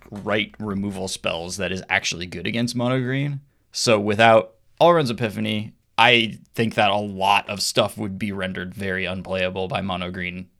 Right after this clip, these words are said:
as well. So, y-, you know, I, maybe that just means, like, this is a bad format on multiple levels, and it's gonna take some work to fix it, and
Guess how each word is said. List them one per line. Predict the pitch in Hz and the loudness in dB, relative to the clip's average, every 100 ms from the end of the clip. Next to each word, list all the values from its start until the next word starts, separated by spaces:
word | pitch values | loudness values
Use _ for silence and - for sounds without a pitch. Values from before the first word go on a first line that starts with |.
| _ _ _ _ | _ _ _ _
as | 95 98 | -8 -4
well. | 95 - - _ | -6 -6 -12 _
So, | - - 120 101 104 - - - - - - - - - - - - - - | -2 4 6 4 0 -6 -14 -10 -10 -12 -18 -20 -20 -20 -20 -20 -20 -20 -20
y-, | - - - | -20 -20 -2
you | 160 | 2
know, | 139 120 110 - | 4 2 -2 -6
I, | - - - _ _ _ _ _ _ 139 - | -2 -2 -6 _ _ _ _ _ _ -12 -12
maybe | 120 170 165 156 135 - - _ _ - | 2 6 6 6 2 -2 -16 _ _ 0
that | 113 | 0
just | 123 110 | 0 0
means, | 123 104 | 0 0
like, | 104 95 | -2 -2
this | 98 101 110 | -4 -2 -2
is | 90 | -4
a | |
bad | 101 110 104 139 | 0 2 2 0
format | 113 101 95 - - - - | -2 0 0 0 -6 -20 -2
on | 101 101 | -2 0
multiple | 104 95 107 98 95 | -2 -2 -4 -4 -2
levels, | 92 90 87 92 - | -2 -4 -8 -6 -2
and | 101 | -2
it's | 95 92 | -2 -4
gonna | - 101 | -4 -4
take | 101 95 - | -2 -2 -2
some | 98 | -6
work | 95 90 | -8 -6
to | 98 | -8
fix | - 98 - | -4 -6 -4
it, | 90 87 | -4 -4
and | 87 - | -6 -10